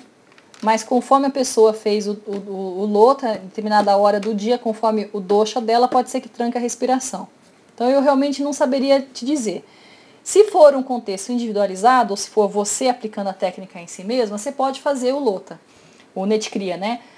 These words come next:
Agora, antes, é, em grupo é uma situação meio complicada de você fazer, ainda mais se for assim no dia a dia. Se for um contexto de um retiro e tal, você manda o povo fazer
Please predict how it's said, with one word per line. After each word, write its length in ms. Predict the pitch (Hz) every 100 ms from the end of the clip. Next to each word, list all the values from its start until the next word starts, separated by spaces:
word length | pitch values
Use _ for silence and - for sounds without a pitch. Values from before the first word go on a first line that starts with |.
| -
Agora, 560 | 214 214 220 226 226 226
antes, 840 | 240 285 392 440 - 196 - - 277
é, 220 | 196 160
em 180 | 208 233
grupo 380 | 247 302 294 381
é 80 |
uma 160 | 370 370
situação 420 | - 381 370 359
meio 140 | 370 339
complicada 540 | 370 403 415 277 269
de 80 | 269
você 200 | 285 302
fazer, 260 | 302 277 285
ainda 120 | 302
mais 200 | 302 311
se 40 |
for 140 | - 370
assim 180 | -
no 100 | 302
dia 140 | 254 339
a 40 |
dia. 200 | 269 220
Se 80 | 170
for 140 | - 330
um 60 |
contexto 480 | 302 311 254 262 262
de 60 | 220
um 40 |
retiro 720 | 226 262 - 233 247 269 233
e 100 | 214
tal, 240 | 233 262
você 140 | 294 370
manda 260 | 339 320
o 40 | 302
povo 260 | 233 220
fazer 440 | 226 233 208 247